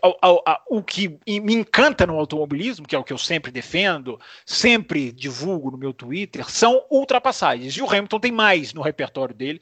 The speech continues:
do que o Schumacher, mas isso é até uma, uma, uma, uma, uma injustiça, entre aspas, porque o Hamilton da McLaren era muito mais encantador, porque tava no meio do pelotão, você via o Hamilton mais agressivo. O Hamilton da Mercedes,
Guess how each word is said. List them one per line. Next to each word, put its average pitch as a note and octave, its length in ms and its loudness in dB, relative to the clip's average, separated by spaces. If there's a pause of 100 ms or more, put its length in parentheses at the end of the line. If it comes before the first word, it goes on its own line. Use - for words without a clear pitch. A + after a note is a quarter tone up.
(280)
do A#3 120 -12
que D#4 80 0
o D#4 40 2
Schumacher, - 440 2 (160)
mas A#3+ 200 0
isso D#4 160 0
é D4+ 40 6
até C4+ 200 4
uma, D4+ 200 2
uma, A3+ 440 -6
uma, G3 260 -8
uma, F3 180 -12
uma E3+ 200 -12
injustiça, G3 480 -6
entre E3 200 -2
aspas, C#3 320 -2
porque E3+ 340 -6 (240)
o G#3 140 -4
Hamilton B3 420 4
da D3+ 80 0
McLaren D#3 560 2
era F3 140 2
muito G#3 180 -12
mais A3+ 220 -2
encantador, A3+ 840 -2
porque D3+ 340 -16
tava D#3+ 300 -4
no A3+ 80 -4
meio A3 240 0
do A3+ 80 -14
pelotão, F#3+ 460 -4
você - 180 -10
via A3 320 -4
o F#3+ 60 -2
Hamilton E3+ 400 -6
mais D#3 360 -8 (240)
agressivo. E3+ 380 -6
O A3+ 60 -2
Hamilton D4 340 2
da G3 80 6
Mercedes, E3 680 -2